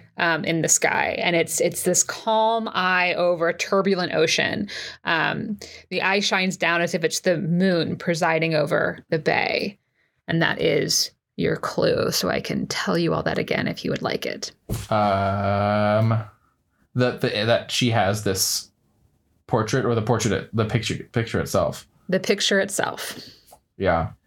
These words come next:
Speaker 1: It's because
Speaker 2: Um,
Speaker 1: you use sensitivity. I'm like, "This is a painting that for Eddie Rue is a clue."
Speaker 2: Yeah. Uh, thank you. Oh, that's, that's wonderful. That's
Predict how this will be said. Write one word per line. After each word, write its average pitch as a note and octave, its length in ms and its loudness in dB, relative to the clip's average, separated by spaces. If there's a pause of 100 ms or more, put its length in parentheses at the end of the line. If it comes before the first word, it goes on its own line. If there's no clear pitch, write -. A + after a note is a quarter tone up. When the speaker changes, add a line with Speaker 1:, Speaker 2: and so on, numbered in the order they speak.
(580)
Speaker 1:
It's - 100 -12
because G3+ 400 4
Speaker 2:
Um, G3 80 6
Speaker 1:
you G#3 60 4
use G3 260 2
sensitivity. F3+ 840 0
I'm D#3+ 180 0
like, D#3 240 0
"This F#3+ 200 0
is F3+ 120 2
a G3+ 60 2
painting F#3 480 0
that D#3+ 140 0
for - 160 0
Eddie F3 200 2
Rue E3 260 2
is D#3 180 0
a E3 60 0
clue." - 400 -2 (680)
Speaker 2:
Yeah. G#2 380 2 (520)
Uh, C3 80 2
thank C3 280 0
you. F#2 260 0 (260)
Oh, A#2 380 2
that's, G3 500 -2 (1080)
that's - 340 0
wonderful. G#2 1160 0 (560)
That's G3+ 280 0